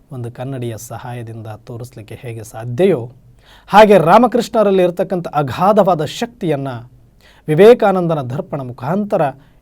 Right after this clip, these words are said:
ಇಡೀ ಜಗತ್ತಿಗೆ ಪರಿಚಯವಾದರೂ ಅನ್ನೋದು ತಪ್ಪಾಗ್ಲಿಕ್ಕಿಲ್ಲ. ಅಂಥ ಒಂದು ಶ್ರೇಷ್ಠ ಗುರು ಶಿಷ್ಯರ ಸಂಬಂಧ ಜಗತ್ತಿನಲ್ಲಿ ಅಪರೂಪದ ಸಂಬಂಧ. ನೋಟಗಳು ನಮಗೆ ಜೋಡಿಗಳು ಸಿಗದು.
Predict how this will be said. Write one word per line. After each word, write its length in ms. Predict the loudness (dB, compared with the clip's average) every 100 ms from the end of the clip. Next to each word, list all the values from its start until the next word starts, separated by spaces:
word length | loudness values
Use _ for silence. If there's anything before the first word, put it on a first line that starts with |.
| _
ಇಡೀ 180 | -8 -6
ಜಗತ್ತಿಗೆ 680 | -8 -8 -8 -8 -10 -10 -12 _ _ -14
ಪರಿಚಯವಾದರೂ 680 | -12 -12 -14 -14 -14 -14 -14
ಅನ್ನೋದು 200 | -16 -18
ತಪ್ಪಾಗ್ಲಿಕ್ಕಿಲ್ಲ. 960 | -18 -20 -20 -20 -20 -20 -20 -20 _ _ _ _ _ _ _ -14
ಅಂಥ 240 | -12 -8
ಒಂದು 360 | -6 -4 -6 -8
ಶ್ರೇಷ್ಠ 460 | -12 -14 -14 -16
ಗುರು 220 | -18 -14
ಶಿಷ್ಯರ 420 | -14 -14 -16 -16 -16
ಸಂಬಂಧ 560 | -16 -14 -10 -6 -4 -4 -6 -18 -20 -20 _
ಜಗತ್ತಿನಲ್ಲಿ 600 | -10 -6 -6 -8 -12 -12
ಅಪರೂಪದ 640 | -12 -12 -12 -12 -12 -16 -16 _ _
ಸಂಬಂಧ. 560 | -20 -20 -18 -16 -14 -14
ನೋಟಗಳು 500 | -12 -14 -16 -16 -14
ನಮಗೆ 280 | -14 -14 -16
ಜೋಡಿಗಳು 480 | -14 -12 -12 -12 -16
ಸಿಗದು. 440 | -18 -18 -18 -20